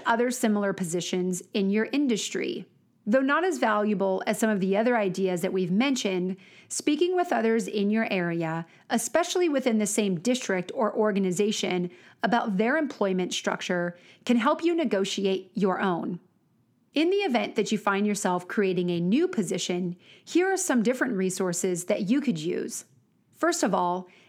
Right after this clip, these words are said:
education about what an athletic trainer is.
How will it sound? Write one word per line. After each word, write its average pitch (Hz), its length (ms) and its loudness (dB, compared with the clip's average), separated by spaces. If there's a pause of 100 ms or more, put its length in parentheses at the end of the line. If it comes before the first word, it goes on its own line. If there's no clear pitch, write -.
(120)
education 240 680 0
about 196 280 2
what 233 360 2
an 302 100 -2
athletic 226 400 0
trainer 180 300 -2
is. - 500 -6